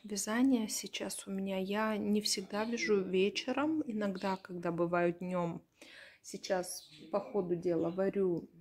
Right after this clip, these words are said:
пацану, м, кушать обед и делаю пару рядочков. Вот сижу, наслаждаюсь. Просто смотрю на своё,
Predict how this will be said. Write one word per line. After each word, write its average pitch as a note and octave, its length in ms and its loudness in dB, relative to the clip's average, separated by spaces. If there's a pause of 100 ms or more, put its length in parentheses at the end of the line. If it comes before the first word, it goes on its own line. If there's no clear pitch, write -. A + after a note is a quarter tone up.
(180)
пацану, F#3 600 -8 (460)
м, F#3 260 -12
кушать B3 440 -4
обед G3 360 0 (680)
и D4 380 4 (220)
делаю A3 460 4
пару G#3+ 380 2
рядочков. A3 800 6 (500)
Вот - 240 -2
сижу, A3+ 380 0
наслаждаюсь. G#3 1080 2 (1400)
Просто D#4+ 380 10
смотрю B3 480 10
на C#4 140 12
своё, G#3 560 6